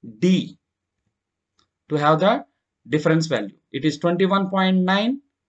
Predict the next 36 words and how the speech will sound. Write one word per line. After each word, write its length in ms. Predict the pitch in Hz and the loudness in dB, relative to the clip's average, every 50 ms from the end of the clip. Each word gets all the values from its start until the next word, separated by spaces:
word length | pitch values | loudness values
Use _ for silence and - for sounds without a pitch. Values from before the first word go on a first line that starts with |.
| _ _ _ _ _ _ _ _ _ _ | _ _ _ _ _ _ _ _ _ _
and 240 | - 139 151 151 147 | -6 -2 0 0 0
here 480 | 139 165 196 202 202 190 180 180 185 - _ _ _ _ _ _ _ _ _ _ _ _ - | 2 2 4 4 4 4 2 0 -2 -6 _ _ _ _ _ _ _ _ _ _ _ _ -18
it 140 | - 131 175 | -10 -2 0
is 320 | 190 226 240 240 - - _ _ _ - | 0 0 0 -2 -8 -18 _ _ _ -2
ten 240 | 165 156 156 160 156 | 0 0 0 0 0
point 280 | 165 156 151 151 147 | 0 0 0 0 -2
five. 200 | - 123 104 107 - | -4 -6 -8 -8 -10
If 140 | - - - | -12 -2 2
I 100 | 170 165 | 2 2
take 300 | 165 - 190 196 190 185 | 2 2 0 0 2 2
the 80 | 214 196 | 0 2
average 460 | 165 160 156 165 170 196 202 185 190 | 2 4 4 4 4 2 0 0 0
of 180 | 202 190 170 | 0 -2 0
this, 280 | 196 240 294 294 - _ _ _ _ _ _ | 0 0 0 0 -4 _ _ _ _ _ _
I'll 140 | 143 151 156 | -2 -2 2
get 220 | 147 160 160 - | 2 2 0 2
the 260 | - 190 233 302 311 - _ _ _ _ | 4 4 4 4 2 -2 _ _ _ _
propagation 640 | - 160 156 151 160 143 139 147 139 143 147 135 117 | -2 -2 -2 0 0 -2 0 -2 -2 -2 -2 -4 -6
delay. 220 | 113 110 107 - _ _ _ - | -6 -8 -12 -14 _ _ _ -2
This 220 | 220 247 - - | -2 -2 0 0
is 320 | 254 233 226 220 226 - _ _ _ _ _ _ | -2 -2 -2 -2 -6 -12 _ _ _ _ _ _
one 320 | - 131 175 226 247 233 | 0 2 4 4 4 4
method 280 | 202 185 180 175 160 156 | 2 2 0 0 2 2
of 200 | 160 160 160 160 _ - | 4 2 2 -2 _ -10
estimating 560 | - - - - 156 156 151 147 156 143 147 | -10 -8 -4 -2 0 0 0 0 0 -4 0
the 280 | 143 185 240 320 320 _ _ _ _ _ _ _ - | 2 2 2 2 -2 _ _ _ _ _ _ _ -8
delay. 540 | 131 127 113 117 127 131 123 107 101 80 _ _ _ _ _ _ _ _ _ _ _ _ _ _ _ _ _ _ _ _ _ _ _ | -6 -6 -2 -2 0 0 0 -2 -6 -8 _ _ _ _ _ _ _ _ _ _ _ _ _ _ _ _ _ _ _ _ _ _ _
So 240 | _ - 220 214 214 | _ -2 2 2 2
if 180 | 214 208 196 | 2 2 2
I 100 | 214 208 | 0 0
don't 280 | 190 185 220 240 233 220 | 2 2 2 2 2 2
want 180 | 233 226 220 190 | 2 2 2 0
to 120 | 214 185 | -2 0
do 100 | 170 196 | 2 2
it 160 | 208 208 196 185 | 2 2 0 0
manually, 680 | 160 156 156 165 185 190 180 151 127 127 135 143 - | 2 2 2 2 2 2 2 2 0 -2 -6 -8 -10